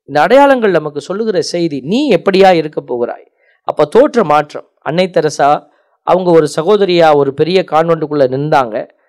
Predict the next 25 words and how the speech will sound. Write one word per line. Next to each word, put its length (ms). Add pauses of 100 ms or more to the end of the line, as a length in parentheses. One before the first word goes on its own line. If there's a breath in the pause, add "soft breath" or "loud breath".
(240)
அவங்க 480
ஒரு 180
தோற்ற 300
மாற்றத்திற்கு 680
தங்களை 300
உட்படுத்த 440
ஆசைப்பட்டாங்க. 640 (600)
அவங்க 260
எப்படி 180
மாறினாங்க? 640 (600)
ரெண்டு 240
புடவைய 420
வச்சுக்கிட்டு 760 (480)
ஒரு 340
சாதாரண 720
ஒரு 200
பெண்ணா 360
வெளியில 320
வந்து 480 (240 soft breath)
அவங்க 300
என்ன 220
செய்தாங்க? 380
நாற்றமெடுத்த 800
அந்த 280
பிள்ளைகளோட, 560